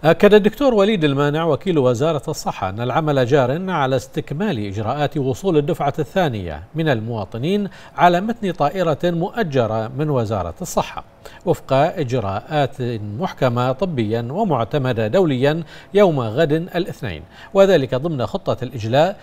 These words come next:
التي تقوم بها الوزارة للمواطنين المتواجدين في إيران بعد تفعيل عدة إجراءات احترازية إضافية حرصا على صحة وسلامة المواطنين المتواجدين في إيران وعائلاتهم، وكذلك صحة وسلامة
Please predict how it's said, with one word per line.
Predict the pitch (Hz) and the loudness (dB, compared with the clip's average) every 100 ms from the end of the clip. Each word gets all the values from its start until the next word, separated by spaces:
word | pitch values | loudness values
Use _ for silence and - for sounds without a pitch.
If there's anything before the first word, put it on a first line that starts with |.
| - - | -12 0
التي | 202 214 202 | 2 2 -2
تقوم | 180 180 247 240 214 | -4 -4 -4 -4 0
بها | 185 | 2
الوزارة | 202 175 196 143 92 | 2 2 2 0 -2
للمواطنين | 113 190 156 131 117 156 185 | -4 -4 -2 -2 -2 -4 -2
المتواجدين | 139 104 185 175 131 117 107 117 127 104 | -4 -4 -4 0 0 0 -2 -4 -6 -6
في | 214 | -4
إيران | 151 113 165 185 - - | 0 0 0 -4 -10 -6
بعد | 156 185 165 | 0 2 2
تفعيل | - 127 185 151 117 | -2 -4 -4 -2 -4
عدة | 175 165 - | -2 -4 -4
إجراءات | 139 120 113 143 139 | -6 -4 -2 -2 -2
احترازية | 120 123 - 120 117 147 120 - | -4 -6 -2 -2 -2 -2 -4 -2
إضافية | 185 160 - 165 85 - - - - | 2 2 2 -4 -6 -8 -12 -20 -2
حرصا | 185 131 - 151 | 0 0 0 -2
على | 151 104 | -2 -4
صحة | - 151 - 123 | -4 -6 -4 -2
وسلامة | 160 135 95 110 135 139 113 | -2 -2 -2 0 0 0 -4
المواطنين | 113 113 110 95 120 160 120 | -6 -6 -8 -6 -4 -2 -4
المتواجدين | 90 156 151 120 104 95 92 104 | -6 -6 -2 -2 -2 -6 -8 -8
في | 87 190 | -8 -4
إيران | 143 104 160 196 - - - | -2 0 0 -2 -8 -12 2
وعائلاتهم، | 185 180 170 156 185 - 113 131 196 | 6 6 6 4 2 2 -2 -2 -2
وكذلك | 165 220 214 135 98 98 | -2 -2 -2 -2 -4 -6
صحة | - 190 - 151 | -4 -2 0 -2
وسلامة | 170 120 143 151 135 | -2 -4 -2 0 0